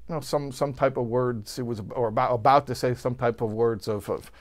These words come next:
of comfort or of tikkun or a path of tshuva. And the guy says, "But wait, wait, wait. I want to just add one thing." And the guy was, like, proud of this. He says, "I want you to know, it's not as bad as it could have been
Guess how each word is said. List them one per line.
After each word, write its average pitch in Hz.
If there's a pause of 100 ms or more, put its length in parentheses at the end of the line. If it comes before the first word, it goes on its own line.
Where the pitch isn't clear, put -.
(160)
of -
comfort 165
or 95
of 92
tikkun 165
or 107
a 101
path -
of -
tshuva. 175 (300)
And 131
the 135
guy 135
says, 127
"But 226
wait, 233
wait, 214
wait. 196 (560)
I -
want 151
to 165
just 156
add 165
one 147
thing." 123 (1120)
And 127
the 135
guy 151
was, 139
like, 139 (400)
proud 170
of 104
this. 95
He 107
says, 104 (280)
"I -
want 135
you 165
to 156
know, 120 (1300)
it's 113
not 135
as 139
bad 143
as 107
it 117
could 123
have 117
been 185